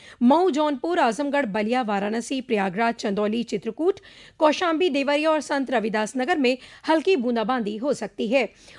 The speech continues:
उन्होंने बताया कि इस दौरान इलाकों में बीस से तीस किलोमीटर फी घंटे की रफ्तार से मशरक़ी हवाएं चलने के भी इम्कान हैं। बंगाल की खाड़ी में आए दाना तूफान के मद्देनजर लखनऊ और कोलकाता के दरमियान की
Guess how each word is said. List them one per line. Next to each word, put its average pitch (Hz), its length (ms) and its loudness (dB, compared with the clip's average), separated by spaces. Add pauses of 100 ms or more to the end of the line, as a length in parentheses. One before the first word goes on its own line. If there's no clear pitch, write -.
उन्होंने 349 260 2
बताया 349 280 2
कि 403 140 2
इस 311 100 2
दौरान 320 320 4
इलाकों 277 340 2
में 262 280 0
बीस 320 220 -4
से 349 100 -4
तीस 359 260 -4
किलोमीटर 277 460 0
फी 262 180 -4
घंटे 247 260 -2
की 247 120 -6
रफ्तार 233 340 -4
से 277 160 -2
मशरक़ी 226 420 -2
हवाएं 208 300 -4
चलने 311 300 -2
के 311 160 -2
भी 233 220 -4 (300)
इम्कान 262 420 0
हैं। 240 200 0 (400)
बंगाल 302 360 4
की 403 100 0
खाड़ी 339 300 0
में 330 120 0
आए 320 160 2
दाना 269 280 0
तूफान 262 380 -4
के 285 80 -4
मद्देनजर 240 480 -2
लखनऊ 247 340 -2
और 233 100 -2
कोलकाता 220 420 -2
के 247 140 0
दरमियान 233 420 -2
की 302 240 0